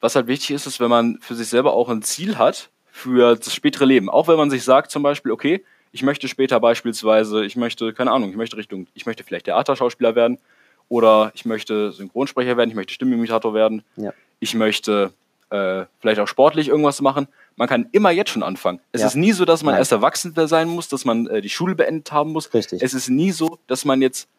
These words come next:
Speaker 1: sagen mu-, kann, ja, oder als Ausrede nehmen kann, „Ja, ich bin noch nicht alt genug oder ich bin noch in der Schule, ich kann dafür nichts, nichts machen.“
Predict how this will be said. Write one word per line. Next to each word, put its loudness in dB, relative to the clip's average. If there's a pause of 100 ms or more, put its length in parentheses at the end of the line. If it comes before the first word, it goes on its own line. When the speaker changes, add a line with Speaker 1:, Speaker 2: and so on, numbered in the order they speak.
(220)
Speaker 1:
sagen 4
mu-, 0 (100)
kann, -2 (140)
ja, 4 (140)
oder 4
als 4
Ausrede 0
nehmen -2
kann, -4
„Ja, 4
ich -10
bin 0
noch -2
nicht -4
alt 0
genug -4
oder 0
ich -8
bin -8
noch -2
in -2
der 0
Schule, -2
ich -4
kann 0
dafür 2
nichts, -4
nichts -10
machen.“ -6